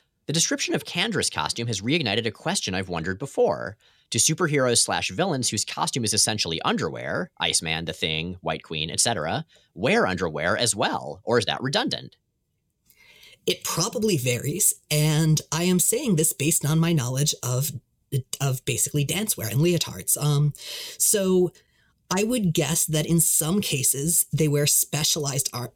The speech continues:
Speaker 2: um, garments, for example, dance belts or rigid cups, I would assume are probably pretty standard elements of male superheroes'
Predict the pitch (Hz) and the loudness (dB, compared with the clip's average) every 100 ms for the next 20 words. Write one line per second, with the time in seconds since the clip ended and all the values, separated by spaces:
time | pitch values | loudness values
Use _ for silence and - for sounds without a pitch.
0 | _ - 147 123 117 127 117 131 - 165 | _ -2 0 0 -2 -2 -2 0 0 2
1 | 139 147 127 139 131 - 123 131 - 123 | 2 2 0 0 -2 -2 -2 0 0 -2
2 | 123 - - 127 120 117 127 117 139 - | -2 0 0 0 -2 -2 -2 0 -2 -2
3 | 120 160 - - 143 139 123 - 180 214 | -4 -2 -2 0 0 0 2 2 4 4
4 | 214 165 165 - 160 175 190 196 175 - | 2 0 -4 -4 -2 -2 0 2 0 -2
5 | - 190 208 - 147 147 160 127 131 135 | -4 0 2 2 2 2 0 0 0 0
6 | - 123 127 131 123 123 123 - 120 120 | 0 -2 -2 0 0 0 0 0 -2 -6
7 | 117 117 113 120 - | -4 -4 -2 0 0